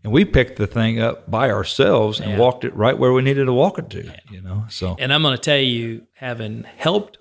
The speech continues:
Speaker 2: with that sixty-five foot tower,
Speaker 1: Yeah,
Speaker 2: this
Speaker 1: this
Speaker 2: is
Speaker 1: is way
Speaker 2: night and
Speaker 1: easier,
Speaker 2: day. <laughs>
Speaker 1: way easier. And with the jib that comes with it and a, just a regular, even a half ton pickup, and there's nothing hard about it anymore.
Speaker 2: Yeah.
Speaker 1: It just pull it right up, you know, so anyway.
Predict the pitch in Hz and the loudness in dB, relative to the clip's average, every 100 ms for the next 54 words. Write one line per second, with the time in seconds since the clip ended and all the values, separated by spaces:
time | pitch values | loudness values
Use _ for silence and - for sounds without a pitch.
0 | - 170 190 - 202 196 190 185 190 180 | -4 -2 -2 -2 -6 -4 -4 -2 -2 -2
1 | 196 185 196 185 190 185 - 110 - - | -10 -10 -10 -8 -10 -12 -2 0 0 -2
2 | - 127 120 113 107 95 87 90 101 127 | -10 2 4 4 2 -2 -2 0 2 2
3 | 127 120 120 92 131 - - 117 104 110 | 0 -6 -6 -6 -8 -16 -8 -6 -4 2
4 | 135 131 156 98 95 92 - - - 123 | 4 4 2 -2 -6 -10 -18 -20 -6 -2
5 | 117 107 104 95 120 117 - - 113 107 | 0 0 0 4 6 6 0 0 0 2
6 | 107 110 117 101 101 95 107 104 98 92 | 2 2 2 -2 -4 -4 0 0 2 0
7 | 101 104 101 90 - 127 113 90 113 - | 2 2 0 -2 -2 -2 0 2 2 2
8 | 95 90 - 82 92 90 _ _ _ _ | -2 0 0 0 -6 -8 _ _ _ _
9 | - 107 101 120 117 107 120 117 113 147 | -4 0 2 2 2 4 4 4 4 2
10 | 87 87 110 101 92 101 104 98 - _ | -2 -6 -10 -10 -10 -4 -2 -4 -8 _
11 | - 110 113 110 113 - - 98 98 95 | 2 2 4 4 4 0 -6 -18 -10 -8
12 | 95 - - 101 92 - | -6 -6 -2 0 0 -4